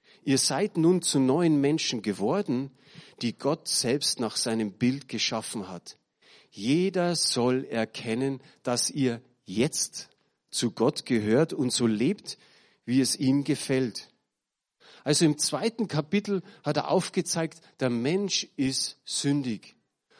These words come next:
Und im vierten Kapitel zeigt er auf, ihr wart mal alt, also alte Menschen, und den habt ihr abgelegt, den alten Menschen,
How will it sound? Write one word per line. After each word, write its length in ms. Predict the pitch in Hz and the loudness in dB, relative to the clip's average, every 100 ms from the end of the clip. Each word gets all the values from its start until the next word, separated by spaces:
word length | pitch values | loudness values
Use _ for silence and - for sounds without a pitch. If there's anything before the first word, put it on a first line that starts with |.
| - - | -20 -6
Und 100 | 151 | 0
im 100 | 151 | 0
vierten 520 | - - 220 277 214 | -2 -4 -4 -2 -6
Kapitel 460 | 147 139 - 147 143 | -6 -6 -4 -4 -2
zeigt 360 | - 143 143 151 | -2 -2 -4 -6
er 140 | - | -6
auf, 320 | 147 185 - _ _ _ _ _ _ _ _ | -4 -6 -8 _ _ _ _ _ _ _ _
ihr 320 | - 151 127 120 | 0 2 4 2
wart 340 | 135 208 - | 2 2 0
mal 380 | 127 127 151 143 _ _ _ _ _ _ _ - | 0 2 2 -2 _ _ _ _ _ _ _ -6
alt, 540 | 113 135 170 - - - | 0 2 2 -2 -12 -6
also 260 | 107 131 | -4 -2
alte 380 | - 127 143 156 | 0 0 2 2
Menschen, 500 | 143 143 160 - 170 | 4 4 2 0 -2
und 220 | 139 123 | -2 0
den 180 | 135 131 | 0 0
habt 220 | 135 - | -2 0
ihr 120 | 135 | -2
abgelegt, 680 | 104 170 - 135 113 123 - | 0 -6 -2 0 2 0 0
den 100 | 135 | -2
alten 380 | - 120 135 131 | 0 -2 -2 0
Menschen, 360 | 131 - 160 | 0 0 -6